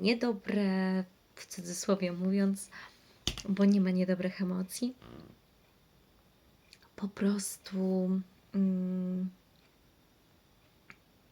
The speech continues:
będziemy wiedzieć, czego chcemy,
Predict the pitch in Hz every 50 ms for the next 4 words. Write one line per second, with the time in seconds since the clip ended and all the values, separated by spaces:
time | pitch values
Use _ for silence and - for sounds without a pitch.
0 | _ _ _ _ _ _ _ _ _ _ _ _ _ _ _ _ _ _ _ -
1 | - - _ _ _ _ _ - - 202 196 196 196 208 196 196 190 185 190 185
2 | 175 - 185 - - - - - 180 - - - - - - -